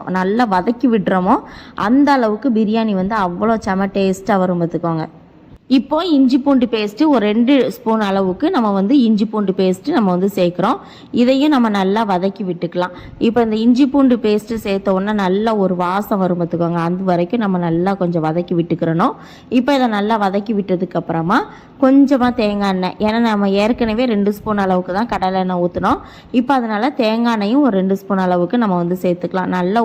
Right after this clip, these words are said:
ஒரு வாசம் கொடுக்கும் இந்த ரெண்டும் சேர்த்து. அப்புறம் நம்ம வந்து இந்த மட்டன் வந்து ஏற்கனவே ஊற வச்சிருந்தோம்ல, அதையும் இது கூட நம்ம சேர்த்துக்கிற வேண்டியதான். தயிர் நம்ம ஏற்கனவே இதுல போட்டிருக்கோம், அதனால ரொம்ப இதுக்கு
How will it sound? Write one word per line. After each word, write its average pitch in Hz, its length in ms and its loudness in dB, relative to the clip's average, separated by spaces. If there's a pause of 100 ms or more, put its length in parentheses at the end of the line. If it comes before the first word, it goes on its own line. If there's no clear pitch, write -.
ஒரு 190 160 0
வாசம் 180 380 -2
கொடுக்கும் 170 280 -2 (320)
இந்த 208 200 2
ரெண்டும் 214 320 0
சேர்த்து. 185 320 0 (400)
அப்புறம் 262 260 0
நம்ம 226 220 0
வந்து 233 200 0
இந்த 214 200 0
மட்டன் 247 400 0
வந்து 220 160 2 (140)
ஏற்கனவே 214 360 0 (140)
ஊற 220 80 2 (100)
வச்சிருந்தோம்ல, 202 580 0 (480)
அதையும் 247 400 2
இது 202 100 0 (100)
கூட 196 180 2
நம்ம 196 120 0 (120)
சேர்த்துக்கிற 180 460 0
வேண்டியதான். 170 460 0 (320)
தயிர் 226 320 2
நம்ம 233 160 2 (120)
ஏற்கனவே 196 400 -2
இதுல 208 140 0 (100)
போட்டிருக்கோம், 196 520 0 (220)
அதனால 185 360 -2 (100)
ரொம்ப 196 280 0 (120)
இதுக்கு 220 240 -2